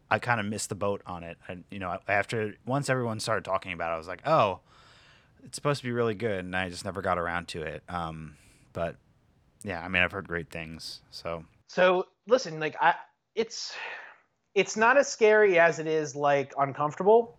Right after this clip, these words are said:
Speaker 1: Yeah.
Speaker 2: And I think that, like, I saw it in a theater, and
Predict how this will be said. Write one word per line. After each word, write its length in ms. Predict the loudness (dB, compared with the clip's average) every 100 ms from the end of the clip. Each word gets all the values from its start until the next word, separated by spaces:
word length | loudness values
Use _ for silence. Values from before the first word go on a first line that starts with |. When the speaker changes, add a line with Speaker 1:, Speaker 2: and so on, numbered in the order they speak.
| -4
Speaker 1:
Yeah. 280 | -2 -4 -10 _ _
Speaker 2:
And 520 | 2 4 6 4 2 2
I 120 | 2
think 240 | 2 0 -2
that, 160 | 0
like, 320 | 2 2 0 -14 _ _ _ _ -20 -20 _ _
I 120 | 2 4
saw 220 | 8 8
it 40 |
in 100 | 6
a 80 | 0
theater, 460 | -2 2 6 6 4
and 520 | 4 2 2 -4